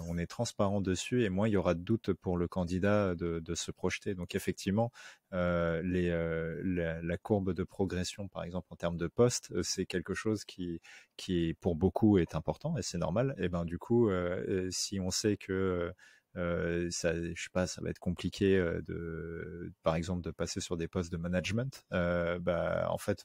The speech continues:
faut, enfin, je pense qu'il faut essayer de, de le dire et, et expliquer, euh, quel,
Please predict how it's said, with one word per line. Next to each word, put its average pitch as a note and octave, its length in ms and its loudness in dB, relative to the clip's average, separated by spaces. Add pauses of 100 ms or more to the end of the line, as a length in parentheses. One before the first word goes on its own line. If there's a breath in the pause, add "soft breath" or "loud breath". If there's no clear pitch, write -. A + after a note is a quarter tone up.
faut, F2 520 -10
enfin, - 200 -8
je - 80 -6
pense - 160 -2
qu'il - 120 -6
faut F2+ 140 0
essayer F2 240 -2
de, E2+ 240 -6
de F2 120 0
le F2 80 0
dire A#2 260 2
et, F2 140 4
et F#2 180 2
expliquer, A#2+ 560 2 (360 loud breath)
euh, F2 160 -2 (100)
quel, F#2+ 540 0